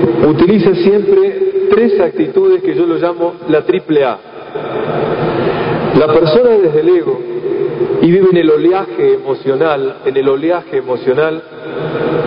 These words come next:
cuando algo le resulta adverso, lo primero que hace es se enoja, y es la agresión. La persona agrede y se enoja contra aquel o aquello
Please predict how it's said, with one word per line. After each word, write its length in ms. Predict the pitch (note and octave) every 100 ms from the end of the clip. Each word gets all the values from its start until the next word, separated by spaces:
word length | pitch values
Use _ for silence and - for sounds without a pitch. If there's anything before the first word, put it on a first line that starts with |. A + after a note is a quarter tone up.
| - - E3
cuando 280 | E3+ F3 A3
algo 200 | A#3+ G3+
le 80 | E3+
resulta 480 | D3+ D3 G3 F#3+ F3
adverso, 640 | D3 F#3 G3 - F#3+ F#3+ -
lo 180 | D3 D3+
primero 340 | - D#3+ G#3 F#3+
que 160 | F3+
hace 300 | G3+ - E3+
es 80 | G3 - F#3+ -
se 80 | D3+
enoja, 420 | E3+ D3 B2 G#2 G2+ - G2 G2+ -
y 140 | C3 D#3+
es 100 | D3+
la 160 | D3+
agresión. 540 | C#3 C3 B2+ - C#3 A#2 G2 - - - - C3 - - - - - -
La 80 | B3+
persona 460 | - - G3+ F3+
agrede 420 | D3+ D3 F#3 F3 D#3+
y 100 | F#3
se 140 | F#3
enoja 440 | D3 G3 - F#3+ F#3+ - - - F#3+
contra 380 | F3+ D#3 D#3 D3+
aquel 500 | D#3 D#3 F#3 - - F3+
o 80 | -
aquello 580 | F#3 G3+ G#3+ G3 A3